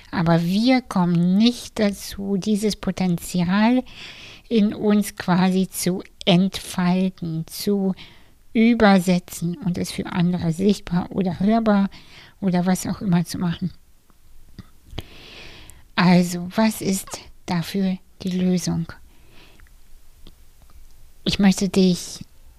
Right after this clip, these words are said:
motivieren dazu, sich für das zu öffnen, was bisher noch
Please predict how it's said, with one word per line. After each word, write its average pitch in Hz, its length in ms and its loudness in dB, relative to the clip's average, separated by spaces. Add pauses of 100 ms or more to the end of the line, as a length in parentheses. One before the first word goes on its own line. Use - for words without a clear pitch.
(600)
motivieren 185 960 2 (160)
dazu, 185 600 -2 (580)
sich - 280 0
für 202 120 2
das 214 360 2
zu - 100 -2
öffnen, 262 720 2 (600)
was 185 280 2
bisher 226 500 0
noch 202 260 0